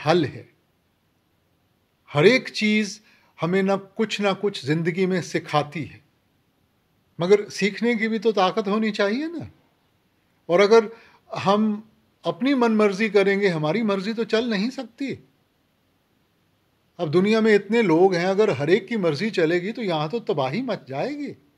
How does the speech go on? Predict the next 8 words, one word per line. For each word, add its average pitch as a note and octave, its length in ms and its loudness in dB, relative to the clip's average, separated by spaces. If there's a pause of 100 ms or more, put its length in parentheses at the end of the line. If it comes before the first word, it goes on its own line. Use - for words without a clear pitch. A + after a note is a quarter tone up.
(1400)
तो F#3+ 60 0
हमने G#3 360 0
मन F3 280 -2
की A3+ 140 -4
ऐसी F3 500 2
अवस्था F3+ 400 -2
बनानी E3+ 480 -2
है E3+ 420 -4